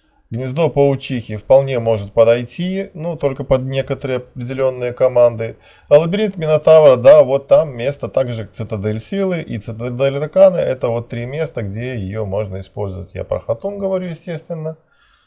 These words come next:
с вполне себе улучшенным результатом, чем обычно. Таланты для этого героя стоят под большим вопросом, однако одна ветка — это ветка поддержки, уже понятно. Нужна меткость,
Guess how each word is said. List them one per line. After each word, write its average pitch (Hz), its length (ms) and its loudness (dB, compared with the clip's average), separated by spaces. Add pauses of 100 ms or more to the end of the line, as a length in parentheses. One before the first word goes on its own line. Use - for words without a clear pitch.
(140)
с - 440 -6 (120)
вполне 123 760 4
себе 120 420 -2
улучшенным 110 680 -2
результатом, 98 600 0
чем 95 220 -12
обычно. 92 580 -12 (960)
Таланты 196 380 4
для 170 180 -2
этого 160 260 -2
героя 165 340 2
стоят 143 320 4
под 151 180 2
большим 135 400 0
вопросом, 151 640 2
однако 151 440 4
одна 156 260 2
ветка — 156 340 -4
это 127 220 -2
ветка 120 320 -4
поддержки, 143 580 2
уже 113 240 -4
понятно. 107 640 2 (920)
Нужна 165 340 4
меткость, 143 600 -2